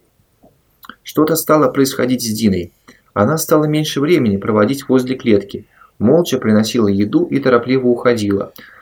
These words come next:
В разговоры с Яриком она тоже вступала очень редко. Она стала носить длинные платья, до максимума скрывающие ее тело. А вечером в тот же, все тот же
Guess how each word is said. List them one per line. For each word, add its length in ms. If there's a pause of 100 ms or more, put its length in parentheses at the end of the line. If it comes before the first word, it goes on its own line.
(180)
В 40
разговоры 500
с 120
Яриком 480
она 160
тоже 280
вступала 440
очень 300
редко. 420 (420)
Она 260
стала 300
носить 400
длинные 480
платья, 380
до 120
максимума 500
скрывающие 680
ее 140
тело. 440 (600)
А 120
вечером 520 (520)
в 100
тот 220
же, 280 (1000)
все 200
тот 220
же 280